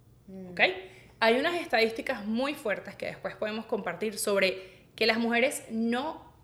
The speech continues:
Speaker 2: planifican, porque si nos vamos al punto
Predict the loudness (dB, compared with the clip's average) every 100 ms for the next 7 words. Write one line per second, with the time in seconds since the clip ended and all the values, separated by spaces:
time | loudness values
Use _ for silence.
0 | -20 -20 -14 -2 0 0 -4 -4 -2 -4
1 | -4 -12 -20 -20 _ -4 -2 0 0 -2
2 | -8 -4 -4 -2 -2 -2 -2 0 0 -2
3 | -10